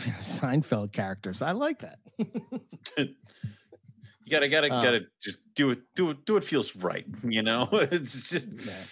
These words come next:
Speaker 2: what, what's good with that.
Speaker 1: Oh, and you, I like your approach. You pick a different theme every year.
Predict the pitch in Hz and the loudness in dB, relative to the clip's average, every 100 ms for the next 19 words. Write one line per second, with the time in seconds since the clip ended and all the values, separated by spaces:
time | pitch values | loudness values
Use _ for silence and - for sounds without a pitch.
0 | - 107 139 160 151 - - 120 92 90 | -12 0 2 2 0 -2 2 2 2 0
1 | 87 80 82 - _ _ _ _ - - | 0 0 -2 -8 _ _ _ _ -20 -20
2 | - - - 156 151 143 156 143 156 165 | -20 -4 4 6 6 2 2 4 4 4
3 | 156 160 156 - 139 151 - 127 151 123 | 4 2 2 2 0 0 -4 -2 -2 0
4 | 123 135 - 120 - 131 127 123 123 120 | 0 0 0 -4 0 0 0 0 0 0
5 | 123 131 143 | 2 2 2